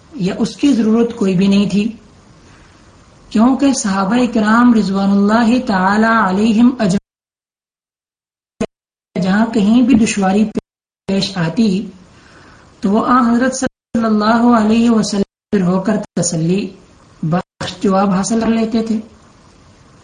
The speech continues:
لیکن مسئلہ تب بنا کہ جب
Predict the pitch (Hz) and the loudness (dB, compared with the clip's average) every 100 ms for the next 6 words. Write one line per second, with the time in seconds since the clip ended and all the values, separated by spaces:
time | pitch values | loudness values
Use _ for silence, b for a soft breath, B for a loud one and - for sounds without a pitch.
0 | - _ _ - - - - - - - | -20 _ _ -20 -20 -20 -20 -20 -20 -20
1 | _ - - _ _ _ - - 185 214 | _ -20 -20 _ _ _ -20 -6 -2 0
2 | 311 285 247 226 240 254 247 247 285 247 | 4 4 4 2 0 0 -2 -2 0 0
3 | 226 - _ _ _ _ _ _ _ _ | 0 -4 _ _ _ _ _ _ _ _
4 | 226 254 254 220 226 | -2 -2 0 -2 -2